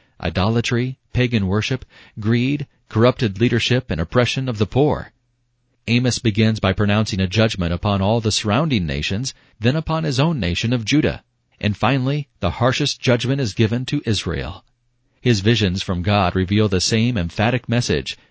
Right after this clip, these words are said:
"Judgment is near." The book ends with God's promise to Amos of future restoration of the remnant. Foreshadowings. The book of Amos ends with a glorious promise for the future. "I will plant Israel in their own land,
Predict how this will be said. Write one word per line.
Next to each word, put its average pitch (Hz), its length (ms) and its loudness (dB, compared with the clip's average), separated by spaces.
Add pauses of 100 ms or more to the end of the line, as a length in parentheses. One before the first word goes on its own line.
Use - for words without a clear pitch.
(180)
"Judgment 101 460 0
is 95 160 -2
near." 117 400 0 (480)
The 110 80 0
book 139 240 0
ends 123 260 0
with 101 200 0
God's 110 280 0
promise 92 460 0
to - 160 -4
Amos 82 360 -2 (280)
of 85 120 -2
future 165 440 -2
restoration 123 720 0
of 80 100 -4
the 104 80 2
remnant. 113 480 0 (720)
Foreshadowings. 80 1000 0 (340)
The 101 140 2
book 135 200 2
of 104 140 2
Amos 95 380 0
ends 113 260 0
with 95 80 0
a 92 100 2
glorious 143 600 0
promise 127 480 0
for 113 120 0
the 104 120 4
future. 107 480 0 (440)
"I 127 120 0
will 151 180 2
plant 143 400 -2
Israel 120 460 2
in 110 100 2
their 110 240 4
own 120 240 2
land, 78 480 -2